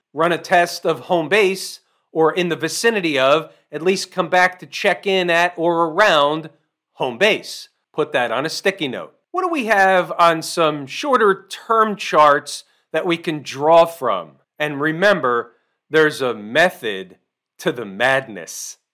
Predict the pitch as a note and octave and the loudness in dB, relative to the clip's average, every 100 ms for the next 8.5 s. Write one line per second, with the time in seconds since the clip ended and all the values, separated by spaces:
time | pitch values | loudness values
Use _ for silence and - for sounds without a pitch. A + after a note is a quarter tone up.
0 | _ F#3 G3 F#3 F#3+ F#3+ F#3+ A#3+ B3 A3 | _ -2 0 0 -2 -4 2 2 2 -2
1 | G#3 F#3 F3 - G#3 G3 G3 D#3 - G3 | 0 -2 -2 -6 0 0 0 -6 -10 -2
2 | G3 F3+ F3 F3 E3+ - F3 D3 C#3+ - | 0 0 -2 -2 -6 -2 2 2 2 -6
3 | _ _ _ F3 E3+ F3 G#3 A3 G3+ - | _ _ _ -10 -2 2 2 2 -4 -2
4 | C#3+ D3+ - _ _ _ F#3 A#3 G3 E3 | 2 2 -2 _ _ _ 0 0 2 2
5 | E3+ G#3+ - - _ _ _ G#3 E3 F3 | 2 -2 -12 -16 _ _ _ -6 -2 -4
6 | C#3 D3+ D3+ E3 E3+ F3 F3 E3 D#3+ D3+ | 0 2 2 2 0 -4 0 2 0 -2
7 | G3+ A#3 B2 A#2+ D3+ D3+ D3 E3+ D3+ C#3+ | 2 2 2 -2 -2 -2 -4 -2 0 0
8 | C3 G#3+ F#3 - D#3 | 0 4 4 4 -2